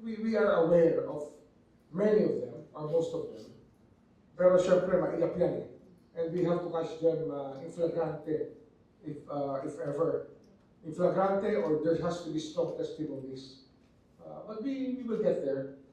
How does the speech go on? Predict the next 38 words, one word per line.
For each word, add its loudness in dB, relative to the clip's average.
Uh, -8
ang -6
Pogo 4
talagang 4
isa -2
nga 0
yan 4
sa -2
mga -6
ills -2
na -6
iniwasan -2
natin, -4
kaya 2
pinasaraduhan 4
na -6
ang -14
Pogo. -14
Kasi -4
nga, -6
it -4
encourages 2
other -2
people -4
to -8
come -4
over 0
in, -4
in -4
the 0
hope 0
of -10
having -4
easy -8
money. -8
At -16
yun -2
ang -6